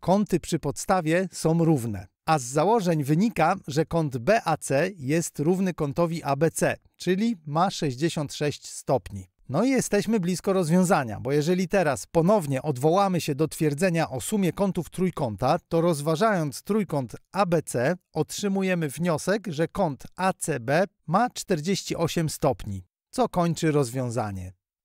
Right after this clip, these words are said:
Zobaczmy teraz, jak przekształcić rozwiązanie zadania drugiego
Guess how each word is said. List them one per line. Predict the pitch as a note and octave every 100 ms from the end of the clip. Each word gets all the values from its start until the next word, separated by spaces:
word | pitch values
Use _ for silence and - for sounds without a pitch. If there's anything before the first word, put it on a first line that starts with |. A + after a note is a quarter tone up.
| -
Zobaczmy | B2 D#3 A3 - E3
teraz, | G#3 F3+ D#3+ F3+ - -
jak | C#3+ C3+ G3 -
przekształcić | - - F3 - - G#3 G3 - F3+ F3+
rozwiązanie | D#3+ D3+ E3 D3+ F3+ E3+
zadania | C#3+ D3+ F3+ E3+
drugiego | D3+ D3 F3 D3 D#3